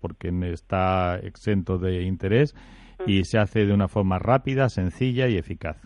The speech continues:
Speaker 2: ¿Y hay que ir a algún notario o algo?
Speaker 1: No, no, no, no, eso no es necesario. Es un contrato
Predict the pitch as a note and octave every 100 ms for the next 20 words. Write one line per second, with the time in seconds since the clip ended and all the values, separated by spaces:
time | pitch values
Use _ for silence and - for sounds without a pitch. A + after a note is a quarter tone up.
0 | - - - G#3+ - A3+ B3 C4 C4+ C4
1 | C4+ B3+ A#3+ C#4 C#4 C4 B3+ E4 F4 D4+
2 | F3 D3 C#3+ C#3 C3+ A2+ A2+ G2+ G2+ F#2+
3 | G#2 G#2 A#2 G#2+ G2 F2 F2+ G#2 F#2+ G2+
4 | - A2+ G#2 G#2+ G2+ A2+ A2 G#2 A2 A2
5 | G#2+ G#2 G#2 G2+